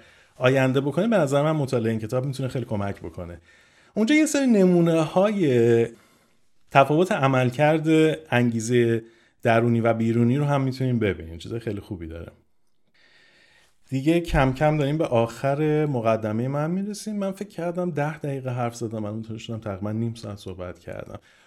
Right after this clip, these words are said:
لطفاً سوالاتون رو و نظراتون رو بنویسین تا بعد بریم سراغ اون. من ببینم تو یادداشتام چیز دیگه‌ای دارم یا نه. عملاً جمع‌بندی آخرش می‌شه. ببینین یه سری از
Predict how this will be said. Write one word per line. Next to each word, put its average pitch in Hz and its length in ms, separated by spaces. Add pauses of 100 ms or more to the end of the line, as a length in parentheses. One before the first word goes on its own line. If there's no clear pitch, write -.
لطفاً 160 220
سوالاتون 170 560
رو 175 380
و 127 80
نظراتون 113 680
رو 156 100
بنویسین 170 840
تا 120 120
بعد 123 280
بریم 131 200
سراغ 104 400
اون. - 240
من 117 140
ببینم 139 300
تو 127 140
یادداشتام 117 840 (680)
چیز 120 220
دیگه‌ای 113 360
دارم 127 480
یا 95 100
نه. 87 140 (1300)
عملاً 240 360
جمع‌بندی 180 580
آخرش 160 540
می‌شه. 107 220
ببینین 190 440 (640)
یه 233 120
سری 247 280
از 165 440